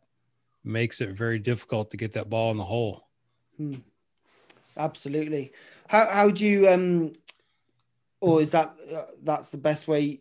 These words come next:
Speaker 2: or that's how you sort of train people in their environment to, to adapt?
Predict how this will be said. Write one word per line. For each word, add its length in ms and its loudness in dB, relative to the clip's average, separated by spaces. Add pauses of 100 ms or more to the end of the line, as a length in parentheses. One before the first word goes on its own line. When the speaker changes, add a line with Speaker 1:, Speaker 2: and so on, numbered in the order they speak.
Speaker 2:
or 180 0
that's 240 -2
how 100 -4
you 180 -2
sort 180 -6
of 100 -12
train 360 0
people 320 -4
in 100 0
their 140 -2
environment 560 2
to, 240 4
to 220 2
adapt? 600 2